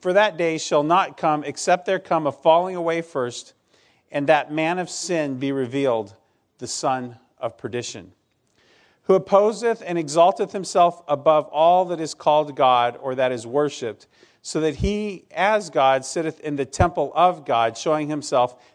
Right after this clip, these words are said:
that he is God." Now, um, as Protestants, we traditionally, uh, interpreted that to,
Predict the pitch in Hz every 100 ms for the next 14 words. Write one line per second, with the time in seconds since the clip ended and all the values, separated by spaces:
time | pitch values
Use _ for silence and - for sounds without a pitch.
0 | _ 139 123 156 139 - 139 127 104 -
1 | _ _ 127 113 90 82 _ _ _ _
2 | _ _ _ _ _ _ _ _ _ _
3 | - 147 147 143 - 139 120 110 127 _
4 | _ _ _ _ _ _ _ - 139 -
5 | 170 165 165 208 208 - 156 - 160 160
6 | - 165 156 147 139 135 113 110 117 _
7 | _ _ _ 139 - 180 180 165 156 160
8 | 160 151 165 147